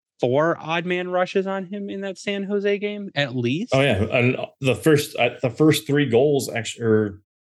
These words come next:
Speaker 2: first two were, and the fourth one, I can't remember. The, I might be getting it mixed up, but out of the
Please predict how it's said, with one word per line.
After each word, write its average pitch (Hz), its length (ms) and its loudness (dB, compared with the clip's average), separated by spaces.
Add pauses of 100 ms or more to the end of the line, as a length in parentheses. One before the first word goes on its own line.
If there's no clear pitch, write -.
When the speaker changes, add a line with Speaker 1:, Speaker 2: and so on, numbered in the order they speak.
(180)
Speaker 2:
first 160 300 4
two 175 180 0
were, 147 460 0 (540)
and 120 140 4
the 107 40 4
fourth 127 360 2
one, 98 140 0
I 98 40 2
can't 113 200 -2
remember. 104 500 0
The, 101 260 -6
I 110 60 2
might 107 200 2
be 110 40 -4
getting 107 200 2
it 101 60 4
mixed 95 200 0
up, 95 140 4
but - 200 -2
out 117 220 0
of 120 100 2
the 110 160 -2